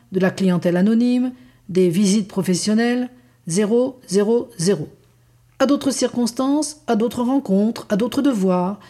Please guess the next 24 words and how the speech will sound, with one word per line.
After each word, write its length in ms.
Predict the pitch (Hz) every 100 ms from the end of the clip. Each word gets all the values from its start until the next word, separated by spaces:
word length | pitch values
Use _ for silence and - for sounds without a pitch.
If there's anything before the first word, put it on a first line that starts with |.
| - -
nous 200 | 208 226
attribuons 560 | 226 - 196 190 226
les 140 | 233 202
coefficients 720 | 220 202 220 202 220 214 220
deux, 440 | 180 190 190 208 - -
cinq, 480 | - 196 180 190 -
sept 480 | - - 180 185 - - _ _ _
de 80 | 180
volonté 360 | 190 208 202 233
divine. 440 | 233 196 160 175 - _ -
Nous 160 | 180
y 60 | 180
concentrons 500 | - 202 214 208 220
le 100 | 214
meilleur 360 | 196 208 220 214
de 80 |
nos 140 | 208 190
énergies, 640 | 196 208 226 208 254 311 - - _
comme 140 | - 185
si 140 | 196
notre 300 | 196 202 208
vie 160 | 190 254
commençait 480 | - 180 196 - 160
là. 260 | 165 -